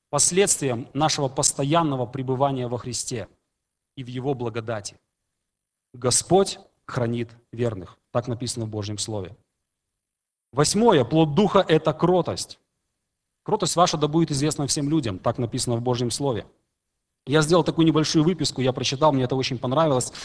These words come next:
как бы определение кротости. «Кротость усмиряет бурю, кротость удаляет гнев, кротость примиряет врагов, кротость — это елей на рану, кротость — это бальзам на больное место,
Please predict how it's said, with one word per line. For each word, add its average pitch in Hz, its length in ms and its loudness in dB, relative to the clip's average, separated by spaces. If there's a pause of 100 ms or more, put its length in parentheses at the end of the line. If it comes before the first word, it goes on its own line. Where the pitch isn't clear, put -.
(180)
как 135 140 0
бы 135 80 4
определение 147 540 4
кротости. 147 580 -2 (1400)
«Кротость 226 400 4
усмиряет 170 560 4
бурю, 127 340 2 (640)
кротость 165 480 0
удаляет 120 480 0
гнев, 131 320 -2 (640)
кротость 220 460 4
примиряет 185 540 6
врагов, 156 640 4 (580)
кротость — 160 500 0
это 143 160 -4
елей 143 360 2
на 127 100 0
рану, 113 380 -6 (420)
кротость — 208 480 4
это 190 160 2
бальзам 170 520 6
на 170 80 6
больное 165 400 6
место, 160 440 2